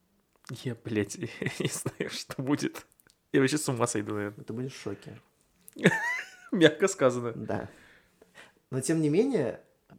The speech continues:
Speaker 2: как раз-таки безопасному полёту, вполне возможно, автопилот больше будет способствовать. Потому что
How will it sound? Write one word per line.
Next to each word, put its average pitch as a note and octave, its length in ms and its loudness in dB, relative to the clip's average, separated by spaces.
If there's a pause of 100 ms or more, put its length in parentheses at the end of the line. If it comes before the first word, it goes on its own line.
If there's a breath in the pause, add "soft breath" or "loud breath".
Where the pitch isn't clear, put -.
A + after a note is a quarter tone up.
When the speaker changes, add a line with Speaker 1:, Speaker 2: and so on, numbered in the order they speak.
(280)
Speaker 2:
как - 160 -6
раз-таки D3 340 0
безопасному B2 680 -2
полёту, B2+ 720 -4
вполне A2+ 260 -4
возможно, C#3 500 -6 (560 soft breath)
автопилот C3 520 -2
больше D3+ 260 -2
будет A2 160 -8
способствовать. - 680 -10
Потому A#2 200 -6
что A#2 260 -6